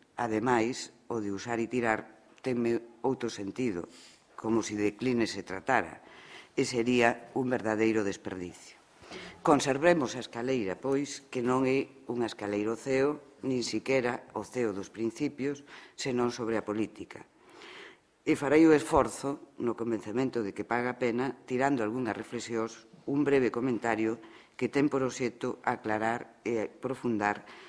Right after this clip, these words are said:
nalgúns puntos, facendo un exercicio que conleva a recoñecer que por ela se pode subir e baixar máis que usar e tirar. Eso sí,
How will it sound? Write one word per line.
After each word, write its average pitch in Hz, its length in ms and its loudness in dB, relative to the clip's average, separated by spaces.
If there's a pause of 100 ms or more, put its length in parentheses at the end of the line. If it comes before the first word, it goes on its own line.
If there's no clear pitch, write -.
(240)
nalgúns 123 420 0
puntos, 101 540 -6
facendo 123 480 -2
un 135 80 -2
exercicio 123 880 -6
que 117 160 -4
conleva 117 420 0
a - 80 -2
recoñecer 107 720 -4 (480)
que 135 160 0
por 113 240 6
ela 135 560 4
se - 240 -10
pode 123 260 0
subir 104 380 -4
e 110 40 -4
baixar 117 760 -4
máis 123 260 -2
que - 140 -10
usar 98 560 -6
e 101 80 -10
tirar. 92 320 -14 (800)
Eso 165 220 2
sí, 131 320 -2